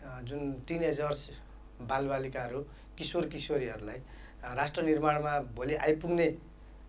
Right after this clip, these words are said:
नागरिक पनि यही भएको कारणले त्यो का-, तिनै उमेर समूहलाई लक्षित गरेर यो कार्यक्रम सञ्चालन गरिएको छ।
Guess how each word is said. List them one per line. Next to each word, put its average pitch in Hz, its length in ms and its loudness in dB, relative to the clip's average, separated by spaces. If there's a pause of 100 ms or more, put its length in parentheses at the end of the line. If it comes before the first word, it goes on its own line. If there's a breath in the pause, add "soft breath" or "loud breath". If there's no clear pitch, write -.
(100)
नागरिक 156 400 6
पनि 156 160 2
यही 160 160 10
भएको 127 200 6
कारणले 123 340 -2
त्यो 165 240 0
का-, 151 400 2
तिनै 226 480 2
उमेर 160 200 6
समूहलाई 143 440 -2
लक्षित 131 360 -4
गरेर 123 320 -4
यो 123 60 -2
कार्यक्रम 113 360 -8
सञ्चालन 110 440 -10
गरिएको 107 320 -8
छ। - 100 -10